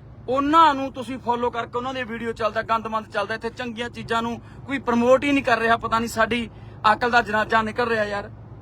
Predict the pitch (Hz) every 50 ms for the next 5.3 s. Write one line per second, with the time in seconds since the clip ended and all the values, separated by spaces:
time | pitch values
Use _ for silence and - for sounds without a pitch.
0 | - - - - - - - - - - - - - - - 277 277 233 - -
1 | 254 262 262 262 240 214 - 240 247 247 247 233 240 - - 254 233 - 233 254
2 | 247 233 - 247 233 247 254 254 247 - - - - - - - - - 220 214
3 | - - 226 233 240 233 226 220 233 240 262 269 269 262 - - 160 208 214 214
4 | 208 226 220 214 214 208 208 202 202 208 208 - 208 196 - 220 220 214 220 240
5 | 247 247 254 226 175